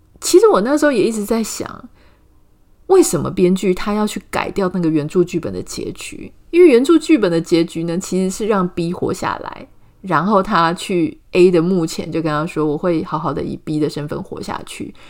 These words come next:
换句话说，他就是一个，整个就是一个穿越剧嘛。<laughs> 那这个穿越剧我觉得不打紧，因为他第一集就已经变成穿越剧了，所以，呃，本来就不是很合理，他本来就不是写实片嘛，哈，所以到最后这样子活着，我觉得 OK。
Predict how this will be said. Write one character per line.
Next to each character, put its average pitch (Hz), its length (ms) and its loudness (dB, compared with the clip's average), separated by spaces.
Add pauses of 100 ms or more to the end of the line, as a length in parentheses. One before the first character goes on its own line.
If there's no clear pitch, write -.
(360)
换 294 180 0
句 285 80 2
话 262 180 4
说， 226 140 0
他 214 100 -2
就 202 140 2
是 175 160 0
一 165 80 0
个， 151 260 -4 (120)
整 147 120 -8
个 147 80 -4
就 180 120 0
是 180 100 4
一 - 20 4
个 160 120 4
穿 160 360 -2
越 160 300 0
剧 - 380 -8
嘛。 - 400 -6 (180)
<laughs> - 360 -20
那 381 120 0
这 415 80 6
个 359 60 6
穿 349 120 4
越 359 120 8
剧 330 80 8
我 226 100 6
觉 170 80 4
得 196 60 6
不 254 100 -2
打 165 240 2
紧， 143 220 -6
因 220 80 0
为 262 40 0
他 269 140 0
第 262 240 -2
一 254 60 0
集 156 260 -4
就 190 220 4
已 - 20 -4
经 170 160 -2
变 190 140 4
成 160 80 0
穿 175 220 -2
越 175 200 4
剧 156 220 -2
了， 95 120 -4
所 208 220 0
以， 226 340 -2 (1000)
呃， 175 640 -4
本 196 100 2
来 185 120 4
就 359 120 6
不 240 120 0
是 277 160 4
很 170 100 4
合 175 240 2
理， 180 140 2
他 220 120 2
本 180 120 -4
来 147 80 -4
就 196 100 -2
不 196 80 -2
是 220 140 -2
写 - 200 -4
实 - 300 -10
片 - 240 -4
嘛， - 140 -12
哈， 196 240 -10
所 302 160 -2
以 339 80 4
到 311 160 4
最 294 260 2
后 269 180 2
这 277 120 -4
样 247 120 0
子 190 80 4
活 165 240 0
着， 165 120 2
我 151 120 2
觉 156 160 -2
得 165 100 0
OK。 165 640 -6